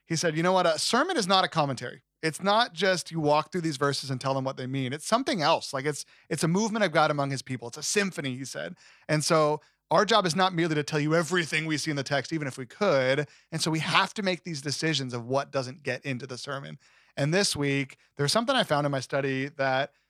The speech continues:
I really thought would be powerful for the sermon because it was so powerful to me personally. And what it is, is a letter I found that was written after First Peter was written, but and after the scriptures were completed, but early in the church, in the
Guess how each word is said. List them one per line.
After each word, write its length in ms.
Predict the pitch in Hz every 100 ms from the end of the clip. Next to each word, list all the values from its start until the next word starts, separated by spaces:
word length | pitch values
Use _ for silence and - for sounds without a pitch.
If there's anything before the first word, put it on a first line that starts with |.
| _ -
I 40 |
really 420 | 160 180 196 208
thought 220 | 208 180 165
would 100 | 151
be 80 |
powerful 720 | 143 135 139 143 - 135 131 139
for 160 | -
the 120 | 151 123
sermon 340 | 170 170 180
because 260 | 156 156 135
it 40 |
was 100 | 123
so 140 | -
powerful 340 | 180 180 - 143
to 120 | -
me 260 | 131 127 160
personally. 560 | - 131 - 170 226 269 _ _ -
And 140 | -
what 100 | 208
it 60 | 381
is, 220 | 202 175
is 200 | - 165
a 80 | 156
letter 360 | 143 202 302
I 100 | 185
found 560 | 143 147 139 135 135 143 _ _ -
that 80 | 170
was 160 | 180 170
written 200 | 220 185
after 320 | 196 240 -
First 260 | 240 196 -
Peter 180 | 196 180
was 160 | 139
written, 340 | 127 139 143 143
but 260 | 160 151 - _ _ -
and 160 | 170 180
after 340 | 196 233 247
the 100 | 220
scriptures 500 | - 202 196 190 151
were 120 | 160
completed, 400 | 151 147 190 147
but 180 | 156 - -
early 360 | 190 220 226 208
in 80 |
the 80 | 156
church, 480 | - 151 120 - -
in 80 | 147
the 300 | 147 139 135